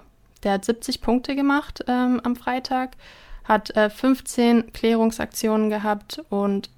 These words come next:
danach ist Raphael Sichos mit dreizehn Defensivaktionen, vierundneunzig Punkte und Robin Knoche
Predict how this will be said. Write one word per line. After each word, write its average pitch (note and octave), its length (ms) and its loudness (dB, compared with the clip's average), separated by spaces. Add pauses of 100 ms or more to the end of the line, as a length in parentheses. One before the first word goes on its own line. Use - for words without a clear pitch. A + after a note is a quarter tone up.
danach G3 560 0 (120)
ist - 180 -8
Raphael F#3+ 340 -6
Sichos - 580 -4
mit G3 180 -2
dreizehn B3 640 0 (120)
Defensivaktionen, A#3+ 920 0
vierundneunzig B3+ 680 2
Punkte A#3+ 400 0 (400)
und - 340 4
Robin A#3+ 240 6
Knoche A#3 480 0